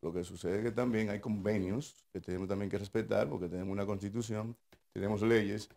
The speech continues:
y por lo tanto tenemos que sentarnos en la mesa y ver dónde podemos bajar y dónde podemos subir.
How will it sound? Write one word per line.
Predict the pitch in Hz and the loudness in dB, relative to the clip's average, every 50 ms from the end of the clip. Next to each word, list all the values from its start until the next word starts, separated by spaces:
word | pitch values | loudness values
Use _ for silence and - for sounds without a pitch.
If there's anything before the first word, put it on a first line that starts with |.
| - - - | -20 -12 -8
y | - 104 | -6 0
por | 101 113 113 | 2 4 6
lo | 123 127 | 6 6
tanto | 120 113 107 107 113 113 - | 6 4 4 4 2 -2 -2
tenemos | 98 95 95 101 101 98 | -2 -4 -4 -2 -4 -4
que | 101 | -6
sentarnos | 98 107 104 101 - - 98 98 98 104 | -4 -4 -6 -2 0 2 2 2 2 2
en | 104 | 0
la | 107 107 | 2 2
mesa | 107 101 98 92 101 98 | 0 0 -2 0 0 2
y | 92 | 2
ver | 95 101 98 90 | 2 0 0 0
dónde | 101 110 117 123 120 113 104 | 0 0 0 0 0 0 0
podemos | - 98 98 98 98 101 | 0 -2 -2 -2 0 2
bajar | 98 104 98 90 90 - | 2 2 2 2 0 0
y | 92 | -2
dónde | 90 92 92 | -2 -4 -6
podemos | 82 85 90 98 95 95 | -6 -6 -6 -4 -6 -8
subir. | - - - - - | -8 -10 -10 -10 -12